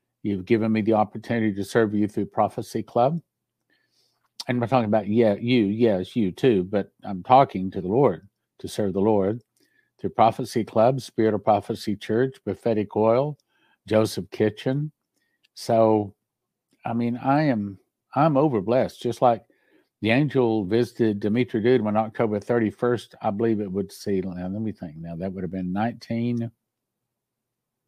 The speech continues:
eighty-nine. October thirty-one, nineteen eighty-nine.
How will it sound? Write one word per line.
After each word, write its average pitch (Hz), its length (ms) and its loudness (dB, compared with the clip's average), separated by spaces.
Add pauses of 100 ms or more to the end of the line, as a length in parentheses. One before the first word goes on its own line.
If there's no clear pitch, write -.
(3750)
eighty-nine. 107 800 0 (1500)
October 123 460 2
thirty-one, 127 460 4
nineteen 120 340 0
eighty-nine. 110 640 0